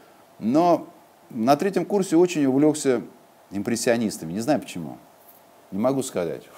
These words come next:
что произошло, не театр, а просто искусство импрессионизма. Клод Моне, Гоген, Ван Гог и так далее. Потом экспрессионизм был, то есть живопись, так сказать, не, ну, неважно. Живописи достаточно много. Даже читал своим однокурсникам на третьем курсе лекции. Ходил в Пушкинский музей, читал <laughs> лекции.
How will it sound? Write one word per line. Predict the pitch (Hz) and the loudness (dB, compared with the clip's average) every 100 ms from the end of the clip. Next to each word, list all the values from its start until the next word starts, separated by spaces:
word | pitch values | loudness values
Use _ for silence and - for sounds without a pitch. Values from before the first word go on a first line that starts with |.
| - | -18
что | - 160 | 0 2
произошло, | 165 127 110 104 110 | 4 2 2 -2 -4
не | 151 | -4
театр, | 127 135 92 | 0 0 0
а | 92 | -6
просто | 143 180 165 110 101 | -2 -2 -2 -2 -4
искусство | - 139 117 | -4 -6 -6
импрессионизма. | 101 101 - 90 82 69 65 - _ - | -8 -6 -6 -6 -6 -12 -14 -20 _ -2
Клод | 127 | -2
Моне, | 92 87 135 107 | -2 -4 -4 -4
Гоген, | 82 87 127 110 82 - | -4 -2 -2 -2 -4 -14
Ван | 69 78 | -14 -8
Гог | 90 123 - | 0 0 -2
и | |
так | - 76 | -10 -10
далее. | 76 - - - - - - - - | -12 -12 -20 -20 -20 -20 -20 -20 -12
Потом | - - 113 | -8 -4 -6
экспрессионизм | - - - 92 147 139 | -6 -12 -4 -2 -2 -2
был, | 110 98 92 90 | -2 -2 -4 -6
то | 110 | -4
есть | 98 | -2
живопись, | 131 139 - | -2 -2 -6
так | - - | -14 -12
сказать, | 98 87 | -8 -6
не, | 87 | -8
ну, | 85 - 90 80 | -10 -12 -12 -6
неважно. | 101 82 65 78 | -6 -6 -8 -2
Живописи | 143 120 - 98 | -2 -2 -4 -6
достаточно | 95 98 90 - | -6 -6 -10 -8
много. | 85 | -2
Даже | 110 120 | -2 -2
читал | - 123 120 - - - _ | -2 2 2 0 -18 -20 _
своим | - 113 117 | 0 0 2
однокурсникам | 110 107 151 143 - 107 | -2 -2 -4 -4 -6 -6
на | |
третьем | 98 107 98 | -4 -6 -6
курсе | 101 104 101 | -8 -8 -4
лекции. | 95 - - | -4 -4 -8
Ходил | 87 90 101 | -8 -4 -4
в | |
Пушкинский | 98 98 - 90 92 | -6 -12 -10 -12 -8
музей, | 92 92 101 | -8 -6 -6
читал | - 82 85 | -6 -6 -6
<laughs> | - | -6
лекции. | 123 - | -8 -8